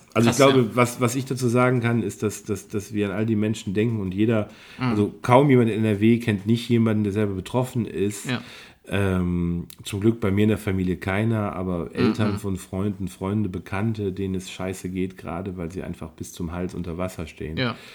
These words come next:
Speaker 1: Ähm,
Speaker 2: Das ist einfach eine Katastrophe. Also,
Speaker 1: Total.
Speaker 2: und auch einfach, ähm, eine Sache, die wir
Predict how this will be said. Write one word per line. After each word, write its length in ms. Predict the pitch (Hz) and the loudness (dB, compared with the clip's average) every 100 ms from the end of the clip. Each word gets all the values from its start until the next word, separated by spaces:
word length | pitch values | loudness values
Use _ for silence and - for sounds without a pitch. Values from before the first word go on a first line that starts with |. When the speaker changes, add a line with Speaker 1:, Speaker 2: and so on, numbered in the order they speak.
| - - _ _ | -20 -20 _ _
Speaker 1:
Ähm, 520 | 90 87 85 82 85 78 - - | -2 -2 0 -4 -6 -12 -20 -18
Speaker 2:
Das 80 | 127 | -12
ist 40 | 107 | -10
einfach 160 | 120 | -8
eine 80 | 107 | -8
Katastrophe. 680 | - 110 110 123 120 - 117 - | -10 -10 -12 -8 -8 -10 -16 -8
Also, 220 | 123 120 | -4 -4
Speaker 1:
Total. 320 | 113 87 80 87 - - - - | -4 -8 -8 -12 -18 -20 -20 -12
Speaker 2:
und 140 | 139 123 | -2 0
auch 120 | 123 | 2
einfach, 460 | 139 131 127 120 - | 0 0 0 -2 -4
ähm, 380 | 127 117 110 110 - - _ _ _ _ _ _ _ _ _ _ | -2 0 0 -2 -6 -20 _ _ _ _ _ _ _ _ _ _
eine 160 | 139 131 | -4 0
Sache, 340 | 127 151 156 | 0 0 -2
die 320 | 131 135 131 | -2 -4 -2
wir 440 | 127 127 123 120 | 2 2 2 0